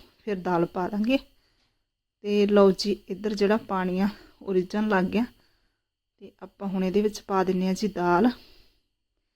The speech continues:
ਤੇ ਲਓ ਜੀ, ਦਾਲ ਆਪਾਂ ਵਿੱਚ ਪਾਤੀ ਸੀਗੀ। ਹੁਣ ਦਾਲ ਆਪਣੀ ਰਿੱਝ ਰਹੀ ਆ ਤੇ ਇੱਥੇ ਨਾਲ ਹੀ ਮੈਂ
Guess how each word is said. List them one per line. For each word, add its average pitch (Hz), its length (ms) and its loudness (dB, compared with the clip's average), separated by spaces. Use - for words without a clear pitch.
ਤੇ 226 60 -10
ਲਓ 214 140 0
ਜੀ, 208 160 2
ਦਾਲ 196 340 6
ਆਪਾਂ 196 220 0
ਵਿੱਚ 202 200 -6
ਪਾਤੀ 190 400 -4
ਸੀਗੀ। 208 320 -2
ਹੁਣ 202 260 2
ਦਾਲ 180 260 8
ਆਪਣੀ 190 320 -2
ਰਿੱਝ 175 260 2
ਰਹੀ 202 200 6
ਆ 202 80 6
ਤੇ 196 140 2
ਇੱਥੇ 185 220 -4
ਨਾਲ 180 300 4
ਹੀ 196 80 4
ਮੈਂ 202 140 2